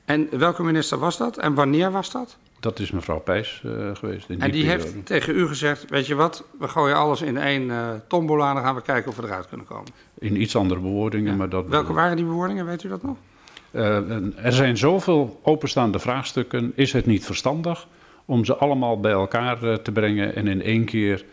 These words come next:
Speaker 2: een groot aantal van die vraagstukken tot oplossing te brengen?
Speaker 1: Ja.
Speaker 2: Het was overigens de eerste, eh, eh, keer,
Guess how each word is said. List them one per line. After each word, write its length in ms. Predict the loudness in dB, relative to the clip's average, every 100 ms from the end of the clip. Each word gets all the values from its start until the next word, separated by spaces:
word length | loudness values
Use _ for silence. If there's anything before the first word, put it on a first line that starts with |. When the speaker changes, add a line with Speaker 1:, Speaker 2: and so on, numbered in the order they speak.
| -20 -8
Speaker 2:
een 160 | -6
groot 360 | 0 0 2 -2
aantal 280 | -2 -2 -2
van 140 | -2
die 120 | -4
vraagstukken 500 | -2 -4 -4 -6 -6
tot 140 | -6 -6
oplossing 500 | -6 -6 -8 -8 -8
te 80 | -8
brengen? 420 | -8 -8 -10 -14 -18
Speaker 1:
Ja. 80 | -20 -20 _ _ _ _ -20 -20 -20 -20 -12 -4
Speaker 2:
Het 120 | 2
was 160 | 4 4
overigens 360 | 2 0 -2
de 100 | 0
eerste, 540 | 2 2 2 2 2 -2
eh, 440 | -4 -4 -4 -2 -4
eh, 80 | 0
keer, 360 | 0 0 -2